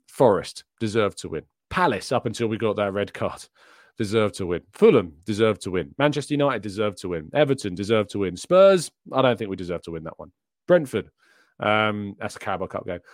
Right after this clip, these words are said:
Bournemouth deserved to win. Man City deserved to win. The Chelsea and the Spurs games for me are the only two league games this season that we have not deserved to win out of the nine that we've played so far this season.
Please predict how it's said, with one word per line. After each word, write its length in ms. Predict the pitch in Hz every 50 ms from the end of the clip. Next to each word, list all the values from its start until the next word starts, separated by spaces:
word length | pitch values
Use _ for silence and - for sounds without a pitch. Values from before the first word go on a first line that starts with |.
| _ _ _ _
Bournemouth 480 | 160 156 143 117 98 85 78 - _ _ _ _
deserved 380 | 110 98 101 110 104 98 -
to 80 | - -
win. 200 | 90 85 73 71 _ _
Man 240 | 135 143 143 139 135
City 380 | - 165 147 107 87 76 - _ _ _ _ _ _ _
deserved 380 | 117 107 104 113 110 101 -
to 120 | - 104 90
win. 200 | 92 82 80 _ _ _ _ _ _ _ _ _ _ _ _ _ _ _ _
The 100 | 127 123
Chelsea 420 | - - 180 175 165 - - 170
and 80 | 160 151
the 60 | 143
Spurs 340 | - - 147 131 127 123 113
games 320 | 131 127 123 123 120 -
for 80 | - 113
me 140 | 113 113 110
are 20 |
the 160 | 104 107 110
only 160 | 120 131 143
two 260 | 135 - - 127 120 117
league 220 | 113 117 117 101
games 320 | 120 113 107 107 104 98
this 160 | - 110 98 -
season 340 | - 107 107 104 90 98 95
that 120 | 95 87
we 100 | 101 104
have 140 | 101 95 87
not 300 | 101 104 107 104 98 - _ _ _ _ _ _ _ _ _ _ _ _ _ _
deserved 680 | 107 98 87 98 98 92 90 87 78 - - - _ _ _
to 140 | - - 101
win 300 | 80 95 92 85 80 80 _ _ _ _ _ _ _ _ _ _ _
out 140 | - 92 101
of 80 | 98 92
the 80 | 104
nine 380 | 101 101 104 101 101 95 95 92
that 80 | 92
we've 160 | - 101 92 -
played 240 | - 92 92 90
so 160 | - - 95 87
far 260 | - - 92 90 87
this 160 | 87 - -
season. 340 | - 95 92 85 - 71